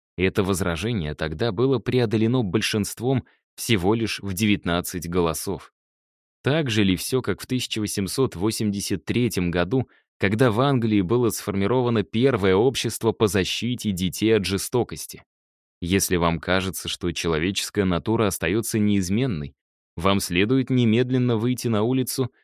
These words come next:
и разжечь костёр книгами Спенсера, Дарвина и Уоллеса, а затем вернуться домой, чтобы насладиться юмористической стороной данного произведения.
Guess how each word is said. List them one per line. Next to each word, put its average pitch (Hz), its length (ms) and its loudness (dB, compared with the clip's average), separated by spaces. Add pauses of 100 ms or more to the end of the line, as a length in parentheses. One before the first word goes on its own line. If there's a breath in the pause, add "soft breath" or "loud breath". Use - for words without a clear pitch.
(240)
и 117 80 4
разжечь 127 560 2
костёр 127 520 0
книгами 98 420 2
Спенсера, 101 720 0
Дарвина 101 500 2
и 101 140 2
Уоллеса, 117 580 -2 (460)
а 92 80 0
затем 95 380 2
вернуться 117 480 -2
домой, 110 440 -2 (280)
чтобы 113 300 2
насладиться 123 720 0
юмористической 135 960 0
стороной 98 540 2
данного 78 440 -2
произведения. 76 920 -8